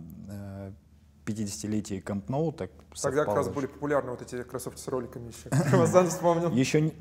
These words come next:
Speaker 1: тогда ещё не были. Э, вот, собственно, это была первая поездка, и нам удалось побывать на двух
Speaker 2: Самое
Speaker 1: матчах.
Speaker 2: сильное впечатление?
Speaker 1: На двух матчах. Самое сильное впечатление, знаете, честно говоря, вот, э,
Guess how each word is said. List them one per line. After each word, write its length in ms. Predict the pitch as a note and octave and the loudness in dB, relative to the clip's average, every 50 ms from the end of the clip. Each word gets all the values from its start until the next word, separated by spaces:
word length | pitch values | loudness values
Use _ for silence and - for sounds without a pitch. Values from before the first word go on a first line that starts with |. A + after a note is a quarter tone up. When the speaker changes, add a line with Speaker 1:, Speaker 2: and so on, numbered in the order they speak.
| - - | -4 0
Speaker 1:
тогда 240 | C3+ C3 C3+ D3+ D3+ | 0 4 6 8 8
ещё 260 | D3 C3 - - B2+ | 6 6 4 4 4
не 160 | A#2+ A2+ G#2+ | 4 4 4
были. 240 | G2+ G2+ F#2+ F#2 - - - - | 2 2 0 -2 -6 -10 -14 -8
Э, 440 | - A#2 A2 A2 G#2+ G#2+ G#2 G#2 G#2 G#2 - - - - - | -4 -2 0 2 2 4 2 2 0 -2 -6 -16 -20 -14 -10
вот, 320 | A2 G#2+ A2 G2+ G2+ G2+ - | -4 -2 0 0 0 -2 -2
собственно, 520 | - A2 G2+ - - - G#2+ G#2 G2+ G#2 - - _ - - _ _ - _ _ - - _ _ _ - - - _ - - - - | -2 -4 -4 -4 -6 -4 -4 -4 -4 -4 -8 -14 _ -20 -20 _ _ -20 _ _ -20 -20 _ _ _ -20 -20 -20 _ -20 -18 -14 -12
это 140 | A#2+ - A2+ | -10 -6 -2
была 200 | G#2+ A2+ A2+ G#2+ | 2 2 2 2
первая 360 | - B2+ A2 G#2 G2+ G#2 F#2+ | 2 2 0 2 0 0 0
поездка, 560 | - G2+ G2+ A#2+ D#3 E3+ - - - - G#3 | -2 -2 0 0 -2 -2 -4 -8 -8 -6 -6
и 180 | G#3 G3+ - G2+ | -4 -4 -4 -4
нам 240 | G2+ G#2 A2+ A2 | -4 -2 -2 -2
удалось 380 | G2+ F#2+ F#2+ F#2+ A2 G#2+ - - - - | -2 -4 -4 -4 -4 -4 -6 -8 -12 -14
побывать 460 | F#2 F2+ F#2 F2+ F#2+ G2 F#2+ F#2+ - | -12 -8 -6 -4 -2 -2 -4 -4 -6
на 320 | F#2 F2+ F2+ F2+ F2+ F2 D#2+ - _ _ G#2 G#2 F#2 F#2 - - - _ - | -8 -8 -6 -6 -8 -10 -12 -16 _ _ -8 -8 -6 -8 -10 -16 -20 _ -12
двух 280 | - G2 F#2 G2+ G#2 F#2+ | -10 -8 -6 -6 -6 -2
Speaker 2:
Самое 260 | - D#3+ D3+ - G#3 | 2 2 4 4 4
Speaker 1:
матчах. 120 | - - - | 2 0 -2
Speaker 2:
сильное 160 | D#3 C3+ C3 B2+ | -6 -6 -6 -8
впечатление? 500 | - - - - C#3 C3 A#2+ A#2 A#2 A2+ - - - - - - - - | -10 -14 -12 -8 -8 -8 -8 -8 -10 -12 -14 -18 -20 -20 -20 -16 -10 -8
Speaker 1:
На 100 | G#2 G2+ | -6 -4
двух 240 | A2+ A2 G2 - | -4 -4 -4 -2
матчах. 380 | - A#2 C3+ E3 E3 - - - - - - - - - | -2 -2 -2 -2 -2 -6 -12 -18 -20 -20 -20 -20 -20 -12
Самое 360 | - - C3 C3 D3+ D#3 C#3 | -2 0 2 2 2 2 0
сильное 320 | - - C3+ C3+ C3+ C3 B2+ | 0 0 -2 0 -2 -2 -4
впечатление, 720 | C3 - B2+ - - - C#3+ E3+ F#3+ F#3 D3 A2+ G#2 - - - E2+ F#2 G2 | -6 -8 -8 -8 -6 -4 -2 -2 0 0 0 -2 -2 -4 -8 -14 -14 -10 -6
знаете, 300 | A2 C#3+ F3 F#3+ - - | -4 -2 -2 -2 -4 -8
честно 300 | - - - - B2+ A#2+ | -12 -12 -8 -4 -4 -2
говоря, 460 | A2+ A#2 A2+ A2+ A#2 A#2+ A2+ A2 - - - - | -2 0 0 0 2 2 2 2 0 -2 -6 -8
вот, 320 | G2+ G#2+ G#2+ - - - - - | -6 -6 -6 -6 -8 -14 -16 -10
э, 540 | - G#2 G2+ G2+ G2+ G2+ G2+ G2 G2 G2 | -6 -6 -4 -2 -2 -2 -2 -2 -2 -4